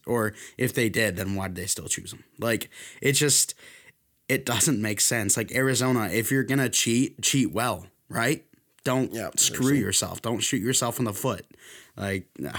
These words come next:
Speaker 1: I don't know. It, it's just, it's so indicative of the Arizona Coyotes. Like, they are, they've, they've been a bad franchise since they've come in, and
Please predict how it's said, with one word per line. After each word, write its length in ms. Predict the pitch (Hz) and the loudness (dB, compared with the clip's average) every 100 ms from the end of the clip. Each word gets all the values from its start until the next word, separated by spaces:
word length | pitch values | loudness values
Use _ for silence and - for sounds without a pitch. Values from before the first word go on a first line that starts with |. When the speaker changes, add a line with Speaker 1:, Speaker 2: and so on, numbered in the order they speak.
| - - - - - - - | -10 -18 -18 -16 -16 -8 -2
Speaker 1:
I 100 | 113 | 0
don't 120 | 98 | 0
know. 300 | 95 98 113 | -2 -4 -4
It, 220 | - 160 127 | 2 2 4
it's 180 | 165 | 2
just, 340 | 214 208 - - | 4 4 2 2
it's 140 | 143 | 2
so 260 | - 151 170 | 4 4 4
indicative 640 | 151 113 110 107 98 90 | 4 2 0 0 -2 -2
of 160 | 98 104 | -4 0
the 160 | 98 | 0
Arizona 380 | 92 90 95 90 | 0 -2 -4 -6
Coyotes. 580 | - 90 71 67 - - | -6 -8 -8 -4 -2 0
Like, 300 | 107 98 - | -2 -2 -2
they 180 | 113 123 | 0 2
are, 400 | 107 101 104 101 - - - | 2 0 -2 -6 -16 -20 -10
they've, 280 | - 123 - - | -2 -2 -2 -2
they've 180 | 120 107 | -2 0
been 140 | 131 | 0
a 80 | 127 | 0
bad 320 | 95 101 107 | -2 -4 -2
franchise 640 | - 101 101 98 98 101 | -2 -2 -2 -2 -2 0
since 260 | - 101 101 | 0 0 -2
they've 160 | 98 92 | -2 -4
come 220 | 107 98 | -4 -4
in, 260 | 95 98 | -2 -2
and 220 | 95 98 | -2 -2